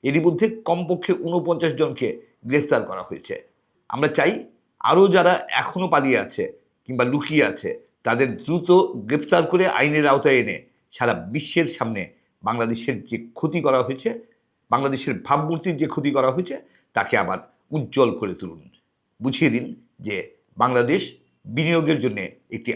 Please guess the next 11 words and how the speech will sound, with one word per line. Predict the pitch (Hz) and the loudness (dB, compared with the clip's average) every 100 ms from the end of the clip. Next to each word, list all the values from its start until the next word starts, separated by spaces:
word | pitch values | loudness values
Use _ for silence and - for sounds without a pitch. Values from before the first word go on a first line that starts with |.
| - | -2
আদর্শ | 123 127 139 - | 0 2 0 -2
স্থান। | 151 - 180 220 - | -4 -4 -8 -8 -10
এখানে | - - 131 104 - _ _ - | -10 -4 -2 -2 -6 _ _ -8
কোনো | 165 196 | -2 0
ধরনের | 165 185 170 | 0 2 0
বিনিয়োগের | 135 151 156 143 151 | 0 0 0 2 0
উপরে | 151 165 175 175 - | 0 0 -2 -2 -6
কোনো | 175 180 | 0 0
ধরনের | 135 165 147 | 2 2 2
হামলা | 123 127 120 | 0 0 0
হলে | 120 98 87 | 0 -2 -6